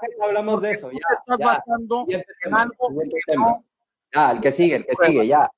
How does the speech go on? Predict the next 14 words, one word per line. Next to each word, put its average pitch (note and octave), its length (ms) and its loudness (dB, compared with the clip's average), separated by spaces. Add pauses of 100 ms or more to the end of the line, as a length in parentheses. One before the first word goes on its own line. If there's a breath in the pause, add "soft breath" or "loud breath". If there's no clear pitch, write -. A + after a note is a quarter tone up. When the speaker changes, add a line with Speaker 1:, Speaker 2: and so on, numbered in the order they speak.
Speaker 2:
Déjame A#3+ 320 0
Speaker 1:
El E3+ 60 -2
que F3+ 80 0
sigue. D#3 100 0
Speaker 2:
preguntarte. D#3+ 400 -2 (960)
Déjame A3 340 0
preguntarte. D#3+ 560 -2
¿Quieres A#3+ 380 0
jugar F3+ 300 0
fuerte? A#3 380 0
Pues - 260 -12
ahí E3+ 80 -2
te - 140 -12
va. B2 220 -10